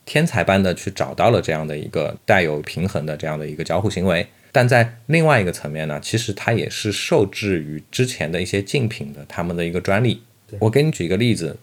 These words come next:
Speaker 1: 你知道那种就是五项的滚轮吗？当时的专利如果没有记错的话，就是在飞利浦手上的。
Speaker 2: 哦。
Speaker 1: 其实五项滚轮键也是能够兼顾这个快速操作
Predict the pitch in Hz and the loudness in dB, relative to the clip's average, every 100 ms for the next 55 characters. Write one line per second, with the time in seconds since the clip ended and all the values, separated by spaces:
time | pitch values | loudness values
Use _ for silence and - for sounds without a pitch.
0 | _ - 95 85 - 143 135 120 123 107 | _ 0 0 0 -2 2 4 4 4 0
1 | 78 101 - 92 92 85 82 139 123 113 | 0 -2 0 0 0 -2 0 2 2 2
2 | 80 76 69 82 90 _ _ 117 123 104 | 0 -4 -4 -4 -4 _ _ 2 2 0
3 | 90 98 98 98 85 104 90 92 - 117 | 0 2 2 2 2 2 2 0 -2 -4
4 | 104 - 92 78 85 90 95 95 - 113 | -2 -2 -2 -2 -2 -4 0 0 2 2
5 | 110 98 110 85 76 71 73 _ _ 113 | 2 0 -2 -4 -4 -6 -8 _ _ -14
6 | 104 107 107 107 104 104 104 123 120 107 | -10 -8 -8 -8 -10 -12 0 4 4 4
7 | 101 - 151 127 82 78 85 110 95 82 | 4 4 2 4 2 0 2 2 2 0
8 | 85 78 - - 113 87 82 92 117 85 | -2 0 0 2 2 2 0 2 4 4
9 | - - _ _ 110 101 107 110 80 - | 0 -20 _ _ 2 4 4 2 0 -2
10 | 82 76 - - 95 - 90 76 _ _ | -2 -2 -6 -2 -2 0 -4 -6 _ _
11 | _ - - 85 92 78 | _ -6 -2 0 0 -2